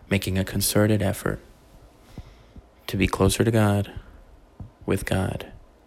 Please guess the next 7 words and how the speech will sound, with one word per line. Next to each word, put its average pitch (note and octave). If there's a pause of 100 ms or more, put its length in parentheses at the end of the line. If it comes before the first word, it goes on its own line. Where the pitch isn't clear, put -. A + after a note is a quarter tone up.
(100)
with G#2
Jesus, G2
with G2
Holy G2
Spirit, - (2500)
to -
let G#2